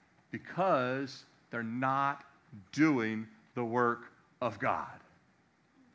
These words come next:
Idle hands, there's no verse in the Bible that says idle hands is the devil's workshop. There is no verse that says that.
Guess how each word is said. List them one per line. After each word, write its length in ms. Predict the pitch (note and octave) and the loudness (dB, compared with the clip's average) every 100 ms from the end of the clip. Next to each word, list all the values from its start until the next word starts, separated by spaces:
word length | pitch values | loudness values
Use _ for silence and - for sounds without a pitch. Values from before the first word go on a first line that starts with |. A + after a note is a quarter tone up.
| _ _ _ _ _ _ C3+ | _ _ _ _ _ _ 0
Idle 240 | F#3 F3+ | 2 4
hands, 480 | D#3+ E3+ D3+ C3+ B2+ | 2 2 2 0 -4
there's 180 | A#2+ B2 | -6 -2
no 140 | D#3+ | 0
verse 280 | D3+ D#3 C3 | 2 0 0
in 60 | C3+ | -6
the 60 | |
Bible 320 | A#2 A#2 A2+ | -4 -2 -2
that 60 | G#2 | -6
says 60 | G#2+ | -4
idle 200 | A2+ A2 | -4 -4
hands 240 | A2 G#2+ | -6 -6
is 80 | G#2 | -6
the 80 | G#2+ | -4
devil's 200 | G#2 G2+ | -6 -6
workshop. 500 | G#2 F#2+ E2 E2 - | -8 -6 -10 -10 -8
There 140 | F#2+ | -8
is 100 | F2 | -8
no 300 | F#2+ G#2+ B2+ | -8 -4 -4
verse 300 | B2+ B2+ A#2 | -2 -4 -4
that 100 | - | -10
says 280 | - A#2 A#2 | -8 -8 -6
that. 340 | A#2 A2 G#2+ | -6 -4 -6